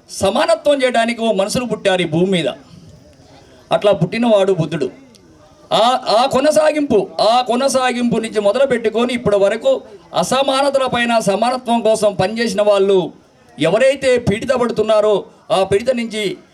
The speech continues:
విముక్తి కోసం ఎంతోమంది పనిచేశారు. వాళ్ళ వారసత్వం అంతా కూడా బుద్ధుడి నుంచే ప్రారంభమైంది. బుద్ధుడిని చదివిన వాళ్ళు ఈ ప్రపంచంలో ఒకటి మార్క్స్, రెండు అంబేద్కర్ చదివి ఈ సమాజాన్ని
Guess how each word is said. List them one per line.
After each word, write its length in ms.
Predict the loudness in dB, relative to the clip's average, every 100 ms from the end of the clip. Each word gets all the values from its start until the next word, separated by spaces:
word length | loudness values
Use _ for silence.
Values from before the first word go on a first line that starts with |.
| -6 -2
విముక్తి 280 | -2 -4
కోసం 340 | 0 0 2 0
ఎంతోమంది 460 | 0 0 0 0
పనిచేశారు. 600 | 0 0 2 2 0 -2 -6 _ _ -2
వాళ్ళ 200 | 2 2
వారసత్వం 680 | 2 2 0 -2 -4 0 0
అంతా 380 | 0 0 2 4
కూడా 200 | 2 2
బుద్ధుడి 300 | 0 0 0
నుంచే 220 | 2 0
ప్రారంభమైంది. 680 | 2 0 0 0 -2 -4 -14 _ -20 -20 _ -6 0
బుద్ధుడిని 380 | 2 4 2
చదివిన 340 | 2 0 2 2
వాళ్ళు 240 | 2 0
ఈ 60 | -2
ప్రపంచంలో 840 | -2 0 0 2 2 2 2 -2 -18 -6
ఒకటి 260 | -2 0 0
మార్క్స్, 460 | 2 2 2 0 -2
రెండు 300 | 2 4 4
అంబేద్కర్ 580 | 4 2 0 0 -2
చదివి 460 | 0 0 0 0 -2 -4 -6
ఈ 80 | -2
సమాజాన్ని 600 | -2 0 0 0 -2